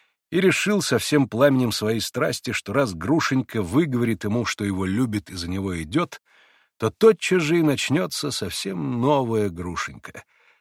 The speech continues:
а вместе с нею и совсем новый Дмитрий Федорович,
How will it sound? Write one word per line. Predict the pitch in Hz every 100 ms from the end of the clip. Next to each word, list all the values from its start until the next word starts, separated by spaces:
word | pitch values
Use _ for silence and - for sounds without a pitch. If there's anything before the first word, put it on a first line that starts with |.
| _
а | 87
вместе | 92 147 180 - 151
с | -
нею | 160 170 143
и |
совсем | - 110 - 165 147 127 113
новый | 135 120 78 71 113
Дмитрий | 101 143 147 123
Федорович, | 107 135 131 98 - -